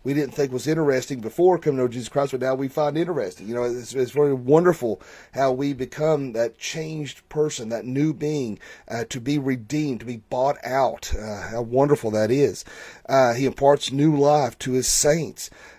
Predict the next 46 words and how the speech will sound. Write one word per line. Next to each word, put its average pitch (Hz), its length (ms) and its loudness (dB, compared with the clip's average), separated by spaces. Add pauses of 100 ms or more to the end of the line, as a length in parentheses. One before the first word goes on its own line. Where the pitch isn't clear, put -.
Uh, 120 380 2
it, 107 160 -6
it 104 140 -6
says, 127 300 0
"All 135 200 6
of 127 100 0
us 139 280 2
that 117 280 0
have 107 240 4
known 139 320 2
God's 139 300 2
salvation 135 500 0
for 117 160 -2
a 110 40 -2
while 131 240 0
have 110 160 -6
gone 127 200 2
through 113 180 -10
dry 127 360 4
times 139 420 0
when 110 140 -8
God 127 240 2
seemed 113 320 -8
distant. 165 440 -2 (400)
God 143 320 8
uses 127 360 -2
his 117 220 4
word 147 240 8
to 113 100 -6
renew 147 640 2
and 180 100 0
revive 175 560 0
us." - 300 -8 (240)
You 143 80 -6
know, 170 80 2
there's 165 120 2
very 175 300 0
times 160 460 2
that 117 180 -2 (300)
sometimes 165 480 2
may, 151 160 4
we 143 160 2
may 135 180 0
feel 143 300 4
like, 131 300 2
um, 117 280 0